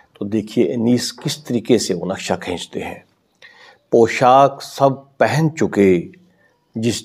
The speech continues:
दम शाए ज़मन, लेकर बलाएं भाई की रोने लगी बहन। चिल्लाई हाय आज नहीं हैदरो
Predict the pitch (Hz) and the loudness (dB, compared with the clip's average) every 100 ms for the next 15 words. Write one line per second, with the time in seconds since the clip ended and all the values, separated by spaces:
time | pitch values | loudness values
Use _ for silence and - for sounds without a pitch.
0 | - 123 135 117 104 - 123 117 110 104 | 2 4 4 0 -4 -2 4 6 6 2
1 | 90 110 113 120 104 85 - _ _ _ | -2 0 4 4 4 -4 -10 _ _ _
2 | _ _ 104 104 113 113 127 123 107 90 | _ _ 0 4 4 4 4 4 0 -6
3 | 90 104 110 117 120 107 95 - 135 156 | -4 -2 2 4 4 2 -2 2 6 6
4 | - 110 104 95 95 104 107 98 92 90 | 4 0 0 0 0 0 0 0 -2 -4
5 | 107 104 90 - - 117 110 87 - - | -4 -4 -4 -4 0 4 4 2 -4 -18
6 | - _ - - - - - - 143 127 | -20 _ -20 -20 -20 -20 -20 -2 4 6
7 | 123 131 147 156 143 - 120 147 156 147 | 6 6 6 4 2 2 6 8 8 8
8 | 123 127 135 120 110 107 113 113 104 101 | 8 8 6 2 -2 -2 -2 -4 -4 2
9 | 110 107 104 107 | 2 4 4 4